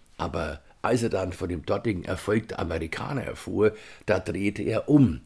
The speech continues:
und teilte dann seinen Männern erst während der Fahrt mit,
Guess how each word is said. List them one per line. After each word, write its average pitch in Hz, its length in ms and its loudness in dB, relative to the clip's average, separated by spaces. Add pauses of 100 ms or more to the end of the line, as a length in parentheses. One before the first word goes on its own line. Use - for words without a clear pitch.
(300)
und 92 140 -6
teilte 131 360 2
dann 110 180 0
seinen 87 420 -4
Männern 101 360 -4
erst 107 420 -4
während 135 420 0
der 110 100 2
Fahrt 104 380 -4
mit, 107 260 0